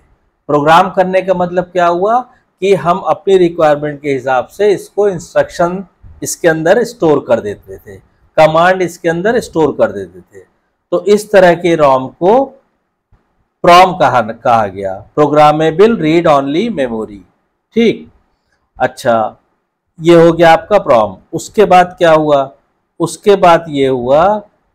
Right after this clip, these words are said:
कि मान लीजिए, चलिए, हमने उस पे एक बार write कर दिया, program कर दिया उस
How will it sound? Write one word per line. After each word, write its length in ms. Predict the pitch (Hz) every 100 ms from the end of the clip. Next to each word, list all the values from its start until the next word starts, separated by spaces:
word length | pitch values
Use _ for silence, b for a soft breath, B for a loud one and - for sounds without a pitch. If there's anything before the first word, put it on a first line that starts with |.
| _ _ _
कि 520 | 180 196 214 226 226 - _ _ _ _ _ _ _ _ _ _ _ _ _ _ _ _ _ _ 147
मान 220 | 170 185
लीजिए, 180 | 190 190
चलिए, 340 | 190 185 196
हमने 260 | 180 185 190
उस 200 | 180 -
पे 160 | 190
एक 280 | 165 170 165
बार 140 | 180
write 360 | 165 151 170 -
कर 140 | 180
दिया, 440 | 156 160 170 220 - _ _ _ _ _ - - _ - _ -
program 440 | 151 147 165 180
कर 160 | 180 160
दिया 300 | 151 156 151
उस 280 | 139 -